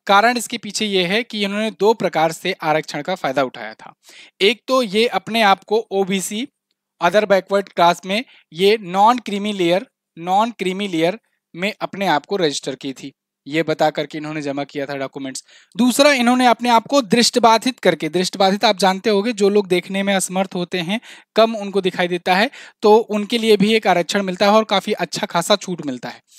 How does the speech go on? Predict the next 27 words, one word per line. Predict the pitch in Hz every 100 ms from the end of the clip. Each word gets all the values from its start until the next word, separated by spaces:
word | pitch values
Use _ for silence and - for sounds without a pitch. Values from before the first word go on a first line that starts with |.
| - - -
तो |
इन्होंने | 220 226 269 277
भी | 269
अपने | 262 254
आप | 247 233
को | 269
दृष्टिबाधित | 226 226 - 202 196 196 233
की | 240
कैटेगरी | 226 208 208 214
में | 220
दे | 175 170
करके | 180 180 262 - - -
उसके | 202 - 262
बाद | 214 180 208
ये | 202 175
पोस्टिंग | 202 156 143 - 151
हाल-, | 131 131 139
हासिल | 147 151
करी। | 127 117
तो | 127
दो | 135 202
आरक्षण | 214 190 185 208
जब | 196 175
लग | 180 170
गए | 180
तो | 214 196
इनको | 156 220